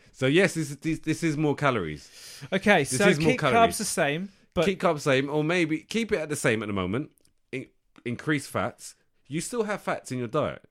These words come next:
Speaker 2: Yeah, granted, they're not cut
Speaker 1: Yeah.
Speaker 2: out completely. They're
Speaker 1: So
Speaker 2: in my chicken, they're in my milk.
Speaker 1: Yeah, so you're having about
Speaker 2: They're in my
Speaker 1: forty grams.
Speaker 2: oats.
Speaker 1: Yeah, you're having about forty, fifty grams already.
Speaker 2: Yeah,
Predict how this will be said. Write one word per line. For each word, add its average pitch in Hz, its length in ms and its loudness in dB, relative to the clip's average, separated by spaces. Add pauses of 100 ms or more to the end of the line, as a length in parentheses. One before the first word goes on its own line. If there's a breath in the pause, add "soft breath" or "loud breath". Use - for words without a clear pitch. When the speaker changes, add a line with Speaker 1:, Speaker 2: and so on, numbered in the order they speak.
(240)
Speaker 2:
Yeah, 247 220 4
granted, 220 420 4
they're 196 120 -2
not 214 180 -2
cut 151 80 0
Speaker 1:
Yeah. 208 120 6
Speaker 2:
out 180 100 -2
completely. 170 380 -4
They're 151 140 2
Speaker 1:
So 185 100 4
Speaker 2:
in 185 60 4
my 185 100 2
chicken, 185 420 -4
they're 170 200 2
in 175 80 0
my 170 120 2
milk. 165 280 4
Speaker 1:
Yeah, 101 100 2
so - 140 -2
you're 156 200 2
having 160 220 0
about 135 160 2
Speaker 2:
They're 180 140 6
in 175 60 4
my 175 120 8
Speaker 1:
forty 117 100 2
grams. 143 260 6
Speaker 2:
oats. - 200 -10
Speaker 1:
Yeah, 139 120 2
you're 135 140 4
having 160 140 0
about 131 180 -4
forty, 131 240 -4
fifty 107 180 -14
grams 104 240 -2
already. 95 340 -2
Speaker 2:
Yeah, 170 280 -2